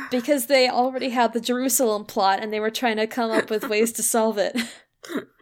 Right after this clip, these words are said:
Like, I, I would, I am very curious to know what the actual budget was for this movie. Like, how much, how much did they pay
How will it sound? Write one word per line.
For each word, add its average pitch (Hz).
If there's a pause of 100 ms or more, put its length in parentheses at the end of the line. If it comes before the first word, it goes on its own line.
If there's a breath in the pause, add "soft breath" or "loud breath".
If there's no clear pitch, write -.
(720 loud breath)
Like, 240
I, 240
I 233
would, 262 (240)
I 208
am 208
very 233
curious 208
to 220
know 196 (240)
what 214
the -
actual 196 (240)
budget 196
was 175
for 202
this 185
movie. - (520 soft breath)
Like, 180 (140)
how -
much, 320 (160)
how 233
much 247
did 269
they 302
pay 214